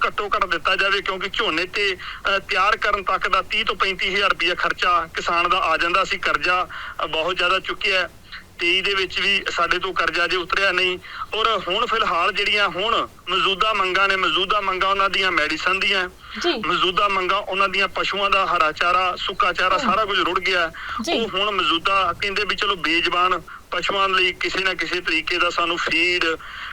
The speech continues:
Speaker 1: ਕੋਈ ਖਲ, ਕੋਈ ਆਪਣਾ ਚੋਕਰ, ਕੋਈ ਹਰਾ ਚਾਰਾ ਪ੍ਰੋਵਾਈਡ ਕੀਤਾ ਜਾਏ।
Speaker 2: ਬਿਲਕੁਲ। ਸੋ ਬਹੁਤ ਬਹੁਤ ਧੰਨਵਾਦ ਤੁਹਾਡਾ ਜਾਣਕਾਰੀ ਦੇਣ ਦੇ ਲਈ। ਫਤਿਹ ਅਰਜ਼ ਕਰਾਂਗੇ। ਵਾਹਿਗੁਰੂ ਜੀ ਕਾ ਖਾਲਸਾ,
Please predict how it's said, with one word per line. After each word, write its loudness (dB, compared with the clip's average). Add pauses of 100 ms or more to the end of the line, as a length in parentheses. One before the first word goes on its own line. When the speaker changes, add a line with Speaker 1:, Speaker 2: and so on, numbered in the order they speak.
Speaker 1:
ਕੋਈ -2
ਖਲ, 2 (320)
ਕੋਈ 2
ਆਪਣਾ 0
ਚੋਕਰ, 0 (180)
ਕੋਈ -4
ਹਰਾ 2
ਚਾਰਾ 0
ਪ੍ਰੋਵਾਈਡ -2
ਕੀਤਾ -2
ਜਾਏ। -2 (520)
Speaker 2:
ਬਿਲਕੁਲ। -2 (440)
ਸੋ -2
ਬਹੁਤ 6
ਬਹੁਤ 4
ਧੰਨਵਾਦ 6
ਤੁਹਾਡਾ 6
ਜਾਣਕਾਰੀ 2
ਦੇਣ -4
ਦੇ -4
ਲਈ। -8 (160)
ਫਤਿਹ 0
ਅਰਜ਼ -2
ਕਰਾਂਗੇ। 0 (260)
ਵਾਹਿਗੁਰੂ -2
ਜੀ -12
ਕਾ -4
ਖਾਲਸਾ, 0